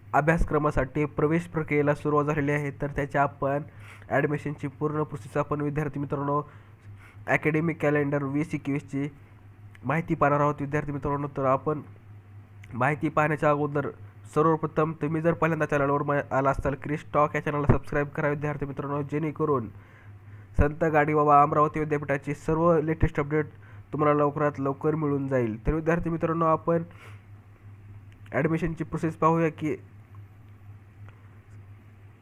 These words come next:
विद्यापीठ परिसरात असलेल्या पदव्युत्तर शैक्षणिक विभागातील अभ्यासक्रमासाठी प्रवेश प्रक्रियेला सुरुवात झालेली आहे. विद्यापीठ संकेतस्थळावर प्रवेशासाठी विद्यार्थ्यांना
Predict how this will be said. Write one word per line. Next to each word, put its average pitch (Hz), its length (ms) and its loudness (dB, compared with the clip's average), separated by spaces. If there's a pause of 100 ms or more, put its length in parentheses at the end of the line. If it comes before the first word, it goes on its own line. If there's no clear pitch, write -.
विद्यापीठ 156 480 2
परिसरात 175 480 2
असलेल्या 170 340 2
पदव्युत्तर 160 580 0
शैक्षणिक 165 500 0
विभागातील 156 580 2
अभ्यासक्रमासाठी 151 920 0 (200)
प्रवेश 156 260 0
प्रक्रियेला 151 540 0
सुरुवात 143 300 0
झालेली 135 460 -2 (100)
आहे. 147 300 0 (400)
विद्यापीठ 160 600 2
संकेतस्थळावर 147 720 0
प्रवेशासाठी 147 760 -2
विद्यार्थ्यांना 139 600 -2